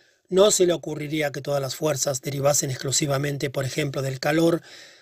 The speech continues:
tampoco es lícito a la psicología subordinar todos los impulsos al concepto de poder o al de sexualidad. Tal era el error inicial de Freud.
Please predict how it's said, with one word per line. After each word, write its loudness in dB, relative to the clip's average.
tampoco 8
es 6
lícito 4
a 4
la 0
psicología 0
subordinar 6
todos 4
los 0
impulsos -2
al 2
concepto 0
de -4
poder -4
o 0
al 0
de -2
sexualidad. -6
Tal 6
era 6
el 4
error 6
inicial 0
de 0
Freud. 6